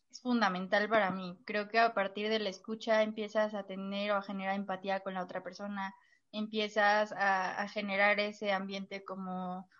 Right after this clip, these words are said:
de armonía con, con ella, de paz. Eh, entonces, creo que para mí la escucha es fundamental y creo también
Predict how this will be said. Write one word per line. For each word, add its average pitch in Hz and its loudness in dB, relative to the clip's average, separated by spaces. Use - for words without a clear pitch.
de 202 -2
armonía 196 2
con, 190 -4
con 190 -8
ella, 190 2
de 185 -6
paz. 196 2
Eh, 196 -6
entonces, 208 -4
creo 233 -2
que 277 2
para 196 2
mí 202 -4
la 214 -4
escucha 214 -2
es 202 -6
fundamental 185 -6
y 180 -16
creo 262 4
también 226 0